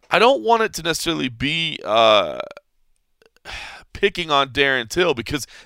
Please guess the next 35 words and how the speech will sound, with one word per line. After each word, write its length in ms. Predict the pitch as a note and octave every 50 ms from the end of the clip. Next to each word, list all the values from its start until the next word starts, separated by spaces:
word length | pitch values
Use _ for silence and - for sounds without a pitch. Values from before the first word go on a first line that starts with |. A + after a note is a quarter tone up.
| _
this 160 | - E3 F3 E3
is 140 | E3 D3
not 260 | D3 E3 E3 E3+ - -
atypical, 540 | - C#3+ A2+ - - E3+ F3+ D#3+ - A#2+ A2+
and 80 | A2
I 40 | A2+
think 180 | A2 C3 A#2+ A2+
that's 260 | B2+ B2 C3 - -
what 120 | B2 F#2
matters. 520 | F2 G#2 A2 A#2 C3+ A#2 - - - - - _ _ _ _ _ _ _ _ _ _
Um, 200 | - A2 A2+ G#2 -
I 80 | - E3+
do 200 | F3 D3 A3+ A3
wish 180 | F#3+ E3 - -
Paddy 200 | D#3 C#3 C3+ C3+
Power 240 | C3+ B2+ A#2+ B2+ B2+
would 100 | B2+ B2
have 80 | A#2+
shown 240 | - - B2+ C3 A#2
more. 180 | A2+ A#2+ - - - _ _ _ _
Hey, 120 | - -
we 80 | B2+ B2
talked 260 | - B2+ G#2 - -
about 200 | - G#2 G2 E2
it 60 | B1+
last 260 | D2+ F#2+ G2 - - A2
week. 160 | A2 F#2 B2
Hopefully 280 | D3 C3 - - G#2+
you 60 | G2 E2+
caught 320 | - - G2 F#2 - - _ _ _ _
one 240 | - G#2 G#2+ G#2 F#2
sixty-five 720 | - - A2 G2 - G2+ G2 - - G2+ G2 F#2+ F#2+ - - _
and 240 | - - A#2+ G#2+ F#2+
a 40 | F2+
half. 560 | E2+ - - G#2+ F#2+ F#2 G#2+ C#3 C3+ - -